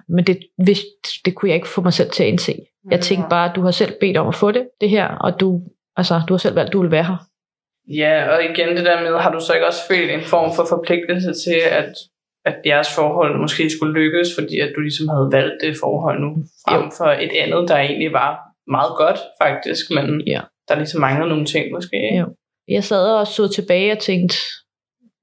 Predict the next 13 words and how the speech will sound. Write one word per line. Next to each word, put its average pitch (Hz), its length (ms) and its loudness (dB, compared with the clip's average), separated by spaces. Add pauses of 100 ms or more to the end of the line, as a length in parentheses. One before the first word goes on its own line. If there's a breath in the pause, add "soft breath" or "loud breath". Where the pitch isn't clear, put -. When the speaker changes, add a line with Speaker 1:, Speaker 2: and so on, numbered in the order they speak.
(140)
Speaker 1:
at 185 80 4
jeg 180 120 4
kunne 185 80 0
ikke 185 180 -4
forstå, 196 260 2
hvorfor 185 260 2
jeg, 180 240 2
jeg 175 180 2
gjorde 185 360 2
det, 185 120 -4 (200)
som 185 140 4
jeg 175 80 4
gjorde. 175 340 2